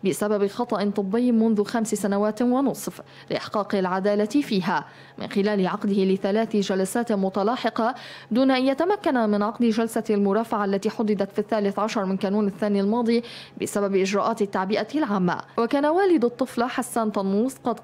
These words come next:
قال في تصريح تعليقا على تعيين البيطار محققا عدليا في انفجار المرفأ: "أنا مسرور وخائف في نفس الوقت. مسرور لأنه قاض يتصف بمنسوب عال جدًا من الإنسانية الرحيمة،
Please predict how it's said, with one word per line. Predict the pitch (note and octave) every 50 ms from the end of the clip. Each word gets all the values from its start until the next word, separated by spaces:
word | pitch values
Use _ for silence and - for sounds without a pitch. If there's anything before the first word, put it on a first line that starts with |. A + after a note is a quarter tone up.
| - -
قال | D4 D4 C4 G#3+ F3 E3+
في | - F#3+
تصريح | F3+ - - - - A#3+ A#3+ A3+ - G#3+
تعليقا | F#3+ F#3 G3 F#3+ F#3 G3 B3+ C#4 C4+ - A#3 A3 B3
على | B3+ A#3 G#3 F#3 E3
تعيين | D3 - E3 E3+ G3 G#3 G3+
البيطار | F#3+ F#3 F#3 G3 G#3 G3+ C4 B3+ G3+
محققا | F3+ F3+ - A3 A#3 - G#3+ - - E3 C#3+
عدليا | D#3+ F3 G3 A#3 C4 A#3 F#3+
في | F3 E3+
انفجار | F#3 F3 - G3 F#3+ A#3 A#3
المرفأ: | G#3 F#3 F3+ G3+ B3+ C4 C4 - G#3+ A#3+ - - - - - - - - - - - - - -
"أنا | C4+ C#4+ D4+
مسرور | D4 D4 D4+ C#4+ - D#4+ D4+ F#4 F#4 D#4
وخائف | D#4 C4 A#3+ A3+ G#3 G3 - - A#3+ A3 - G3 -
في | - G#3 G3
نفس | F3+ F3+ F3+ - -
الوقت. | F#3+ F#3 F3 E3 - - - - - - - - - -
مسرور | G3 G3+ G3+ G3+ A#3 A#3 A3 G#3+
لأنه | G3 F#3+ F3+ G3 G3+ G3+ G3+ G3 F#3+
قاض | F#3+ - B3 A3+ A3 F#3+
يتصف | G3+ G3 F#3+ F#3+ F#3 F#3 F#3 - A#3+ A#3 - - G3 G3+ G3+
بمنسوب | G3 F#3+ G3 F#3+ F#3+ G3 F#3+ F#3+ - A#3 G#3+ G3+ G#3 G3+
عال | G3 F#3+ G3 A3+ A3+ G#3 G3+ G3 F#3+
جدًا | F#3 A#3+ A3+ F#3+ G3+
من | F#3+ F#3+ F#3+ F#3
الإنسانية | F3+ F3+ D3+ G3 F#3 - G#3+ G3+ G#3+ A#3 A3 A3+ G#3+
الرحيمة، | G#3+ A3 G#3+ - - G#3+ F#3 F#3 F#3 E3+